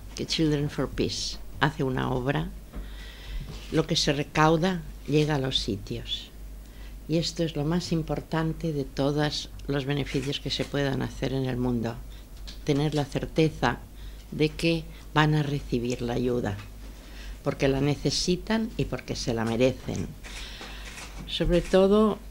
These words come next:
aparte de Mali y Palestina, para la educación de la juventud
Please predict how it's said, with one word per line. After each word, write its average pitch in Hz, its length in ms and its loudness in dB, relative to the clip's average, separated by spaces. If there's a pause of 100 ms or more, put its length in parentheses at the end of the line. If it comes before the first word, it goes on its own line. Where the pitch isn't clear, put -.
(300)
aparte - 800 8 (1300)
de 151 160 2
Mali 165 520 4
y 156 140 4
Palestina, 156 920 2
para 151 220 4
la 151 80 6
educación 147 1000 4 (360)
de 147 100 6
la 139 100 4
juventud 147 720 6